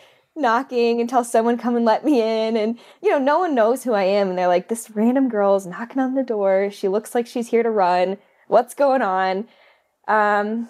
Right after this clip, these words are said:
yeah, so, you know, day one, I was immediately dropped again. But this time I knew where I was, so I didn't get lost. And that was kind of the story of my first year. I was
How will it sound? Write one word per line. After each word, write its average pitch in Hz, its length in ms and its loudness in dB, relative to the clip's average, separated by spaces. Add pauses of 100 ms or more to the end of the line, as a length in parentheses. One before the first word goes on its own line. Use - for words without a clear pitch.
(100)
yeah, 302 280 2
so, 233 400 2
you 240 140 -2
know, 226 200 2
day 240 340 0
one, 254 520 0 (220)
I 214 340 2
was 214 720 -2
immediately 240 440 2
dropped 196 300 0
again. 196 420 0 (240)
But 254 120 0
this 440 200 0
time 370 180 2
I 302 100 0
knew 254 140 0
where 247 140 2
I 254 40 2
was, 202 460 0
so 190 260 2
I 185 80 -2
didn't 202 200 -4
get 294 100 -2
lost. 180 440 -4 (520)
And 240 540 0 (160)
that 262 220 0
was 403 160 -2
kind 381 280 0
of 403 60 2
the 403 80 2
story 302 480 0
of 208 340 0
my 202 320 0
first 208 420 0
year. 196 300 2
I 196 200 0
was 196 500 2